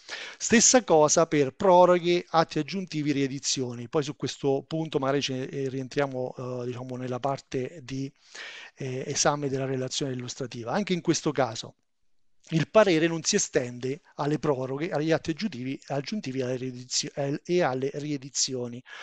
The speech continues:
Occorre chiedere un nuovo parere, sempre se l'importo supera le soglie. Questo perché? Perché naturalmente,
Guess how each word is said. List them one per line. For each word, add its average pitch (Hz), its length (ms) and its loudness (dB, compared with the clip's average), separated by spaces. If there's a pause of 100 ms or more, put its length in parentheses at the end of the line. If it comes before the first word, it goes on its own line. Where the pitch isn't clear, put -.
(220)
Occorre 175 420 4
chiedere 139 340 2
un 151 60 -4
nuovo 139 260 2
parere, 123 500 0 (300)
sempre 208 360 4
se 175 140 4
l'importo 170 500 -2
supera 123 300 -6
le 123 80 -4
soglie. 120 340 -8
Questo - 280 -2
perché? 135 380 -4
Perché - 240 -12
naturalmente, 131 760 -4